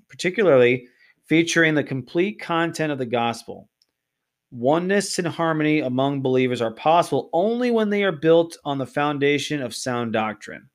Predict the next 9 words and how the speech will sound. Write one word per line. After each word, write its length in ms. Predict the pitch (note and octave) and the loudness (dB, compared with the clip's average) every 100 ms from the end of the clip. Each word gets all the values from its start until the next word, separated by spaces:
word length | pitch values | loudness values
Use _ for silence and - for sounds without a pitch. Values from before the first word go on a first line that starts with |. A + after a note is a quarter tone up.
| - | -20
It's 120 | - | -10
doctrine, 580 | - C3 D3 - F3 D#3+ | 0 2 2 0 -2 2
doctrine, 440 | D3+ C#3+ C#3+ D#3 | 4 4 0 -4
doctrine, 460 | C3 B2+ A#2+ - G#2+ | 0 0 0 -4 -10
people. 500 | A#2+ A#2 A#2+ A#2 A#2+ _ _ _ _ _ _ _ _ _ - | -6 -4 -4 -4 -6 _ _ _ _ _ _ _ _ _ -4
And 100 | C3+ | -2
that's 200 | C#3 D#3+ | 0 0
not 220 | D3 - | 0 2
popular. 680 | D#3 D#3 D#3 C#3 G2+ G2+ | 4 4 4 2 0 -4